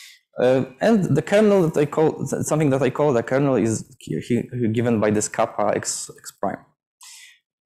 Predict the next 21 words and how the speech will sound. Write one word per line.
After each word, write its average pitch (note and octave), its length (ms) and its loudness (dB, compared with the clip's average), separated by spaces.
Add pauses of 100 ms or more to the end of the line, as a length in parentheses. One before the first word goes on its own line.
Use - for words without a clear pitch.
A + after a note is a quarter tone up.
(240)
Okay, - 200 0 (200)
and D3 140 2
this C3+ 280 2
boundary C3+ 680 2
here C#3 440 0 (840)
can D3 180 0
be D#3 240 0
expressed, - 960 -4 (260)
uh, C3 180 0 (300)
maybe A#2+ 140 -4
I'll A2 80 -2
just, A#2 240 -8 (340)
this B2+ 120 -12
is - 40 -16
my A#2 160 -4
last A#2+ 200 -4
sentence C3 260 0
on B2 120 0
this B2 120 2
slide B2+ 380 -2
actually, A#2+ 340 -2